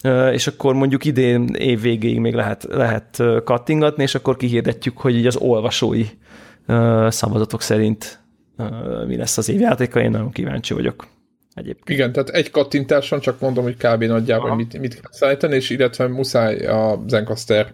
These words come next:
Speaker 2: vagy Zencaster, a Telegramnak a csatornájához, ö, csatlakozni ahhoz, hogy, ö,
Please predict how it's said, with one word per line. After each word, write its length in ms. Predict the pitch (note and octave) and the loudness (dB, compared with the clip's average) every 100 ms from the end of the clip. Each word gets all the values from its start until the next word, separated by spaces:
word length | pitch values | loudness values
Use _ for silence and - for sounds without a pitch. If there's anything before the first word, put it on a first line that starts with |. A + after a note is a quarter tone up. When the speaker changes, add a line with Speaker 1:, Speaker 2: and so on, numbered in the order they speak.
| - | -10
Speaker 2:
vagy 400 | B2+ A2+ A#2+ - | -12 -6 -4 -4
Zencaster, 680 | A#2+ A2+ C#3 C#3+ - A#2+ | -4 -4 -4 -6 0 0
a 120 | - A#2 | 0 0
Telegramnak 640 | A#2+ A2+ A2+ A2 G#2+ G#2+ | 2 2 2 2 2 0
a 160 | A2+ A2+ - - - | 0 -2 -10 -20 -6
csatornájához, 720 | - A#2 A2+ A#2 G#2+ G#2+ A2 | -2 2 2 2 2 0 0
ö, 260 | A#2 A#2 A#2+ A#2+ | 2 2 2 0
csatlakozni 600 | G#2+ - G#2+ - A2+ G2+ | -2 0 0 0 0 0
ahhoz, 340 | A2 G#2 - | 0 -2 -2
hogy, 240 | - A#2+ | -2 -2
ö, 180 | G#2 G#2 | 0 -2